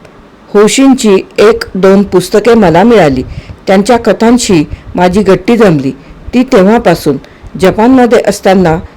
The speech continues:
त्यांचे बरेच कथासंग्रह मिळवून अदाशासारखे वाचून काढले. जपानमध्ये ते फारच लोकप्रिय आहेत. होशींच्या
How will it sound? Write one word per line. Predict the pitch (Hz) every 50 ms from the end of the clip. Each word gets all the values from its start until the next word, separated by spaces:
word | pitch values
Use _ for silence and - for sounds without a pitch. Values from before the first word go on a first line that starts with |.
| - - -
त्यांचे | - 185 185 190 - 262 254
बरेच | 208 190 190 190 208 247 233 -
कथासंग्रह | - 185 175 - 196 202 190 - 240 226 220 220 214 220 226 240 240
मिळवून | 240 208 185 190 190 185 175 185 190 - - - - - -
अदाशासारखे | - 170 170 196 196 208 202 - 247 247 247 262 220 196 190 - 208
वाचून | 202 208 185 151 - - 214 240
काढले. | 233 226 185 156 131 135 131 127 - - - - - - - - - 143
जपानमध्ये | 180 165 - 202 202 233 247 240 233 240 220 240 202 185 - - - - - - - -
ते | - 226 240
फारच | 233 233 208 190 202 233 247 - - - -
लोकप्रिय | 180 185 190 190 190 - - - 233 226 254 254
आहेत. | 214 165 147 147 151 135 - - - - - - - - - - - - - - -
होशींच्या | 196 202 214 208 - 269 269 262 262 - 196 165